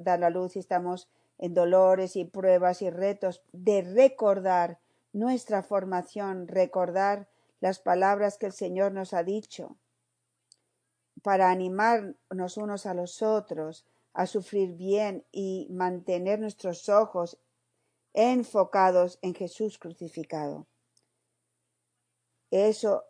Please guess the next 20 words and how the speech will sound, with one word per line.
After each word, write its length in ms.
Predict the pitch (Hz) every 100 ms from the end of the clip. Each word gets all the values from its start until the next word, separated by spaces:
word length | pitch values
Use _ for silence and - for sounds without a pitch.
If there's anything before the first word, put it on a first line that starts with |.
| -
es 340 | 156 185 185
lo 140 | 185 175
que 120 | 180
hace 180 | 175 180
un, 220 | 175 - - -
una 260 | 190 180
persona 380 | 180 175 185 175
que 100 | 175
acompaña 880 | 170 175 175 214 226 226 170 160 170 _ _ _ -
y, 300 | 196 190 185 202
y 140 | 190
en 180 | 180 175
cierto 400 | 226 220 233 202 -
modo 440 | 190 202 208 190
todos 320 | - 214 220
somos 280 | 208 190 185
acompañador-, 1000 | 185 185 175 175 170 175 170 165 175 180 -
acompañadores, 1080 | 147 156 160 160 160 160 156 185 170 156 _ _ _ -
porque 260 | 175 185
todos 460 | 175 190 202 196